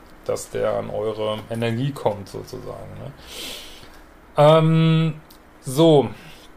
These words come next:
äh, das mal dazu, und das ist halt gar nicht so einfach, sein Herz aufzukriegen. Ich,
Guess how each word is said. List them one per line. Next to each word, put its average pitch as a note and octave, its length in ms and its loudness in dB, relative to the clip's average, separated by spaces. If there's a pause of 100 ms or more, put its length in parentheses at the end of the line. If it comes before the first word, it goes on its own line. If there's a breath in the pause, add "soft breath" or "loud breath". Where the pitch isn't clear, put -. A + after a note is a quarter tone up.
(640)
äh, B2+ 460 4
das A#2+ 160 2
mal C3+ 140 2
dazu, C3 480 2
und C3+ 100 -2
das A#2 160 0
ist A#2+ 140 -8
halt A2+ 300 0
gar A#2 120 0
nicht A2+ 100 -4
so A#2+ 80 -4
einfach, A#2 300 0
sein B2+ 220 -6
Herz C3+ 300 -6
aufzukriegen. C#3 680 -6
Ich, A2 240 -10